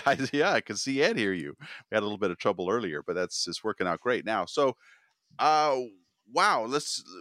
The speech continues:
you know, let's talk about your story just a little bit. We've, uh, most people who follow you, you've got, you've written the book, literally, as we said, on PixInsight.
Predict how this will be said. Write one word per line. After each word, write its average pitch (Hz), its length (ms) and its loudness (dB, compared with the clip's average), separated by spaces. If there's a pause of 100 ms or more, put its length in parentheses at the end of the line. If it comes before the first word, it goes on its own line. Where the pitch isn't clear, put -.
you 147 100 -2
know, 135 100 4
let's 143 240 -2
talk 190 240 0
about - 280 2
your 170 60 -2
story 151 240 2
just 139 240 0
a 131 40 -12
little 135 240 0
bit. 135 220 2
We've, 113 320 0
uh, 113 400 6
most 135 260 2
people 160 220 -2
who 143 120 -2
follow 135 300 2
you, 131 240 -2
you've 123 280 -4
got, 123 240 4 (100)
you've 113 280 -10
written 120 260 -4
the 101 100 -2
book, 139 300 2 (160)
literally, 131 460 2
as 120 160 -2
we 110 80 -2
said, 113 240 2
on 113 140 0
PixInsight. 117 680 0